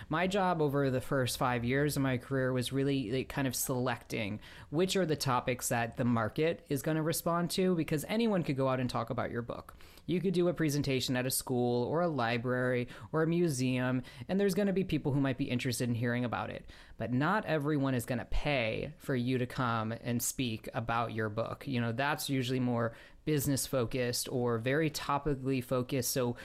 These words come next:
and, and often, you know, it's people who might already have a platform, already have some name recognition. So th-, we had to start figuring out, like,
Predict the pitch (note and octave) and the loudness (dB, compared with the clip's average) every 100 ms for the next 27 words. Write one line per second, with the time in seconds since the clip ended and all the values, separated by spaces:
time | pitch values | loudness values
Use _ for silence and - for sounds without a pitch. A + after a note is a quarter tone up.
0 | - - - C3+ C3+ C#3+ - D3+ F3 G3 | -16 -14 -4 0 0 -2 -2 -2 0 0
1 | G3+ F#3 F3 - D3+ C#3 C#3 C3+ - C#3+ | 0 0 0 0 0 2 2 0 -2 0
2 | C#3 C#3+ C#3+ C#3 C3+ B2+ - C3+ C3 C3 | 0 2 2 2 0 0 -4 -2 -2 -2
3 | - A#2 G#2 - G#2 A2+ - C3 C3+ A#2 | -2 -4 -4 -8 -6 -4 -2 0 0 -2
4 | C3 B2+ - B2+ B2 A#2+ A#2 A2 A#2 A2+ | -4 -2 -2 0 0 2 0 -2 -4 -4
5 | A2+ - F2 G2+ B2 - C#3+ C#3 - - | -4 -4 -4 -6 -4 0 0 0 -4 -18
6 | - - - - D3 D#3+ D#3 F3+ F#3 F#3 | -18 -18 -18 -16 -6 -4 0 0 0 0
7 | D3+ - - C#3 C3+ C3 C3 C3 C3 C3 | 0 -2 -2 0 2 0 0 0 0 -2
8 | B2 - | -2 -6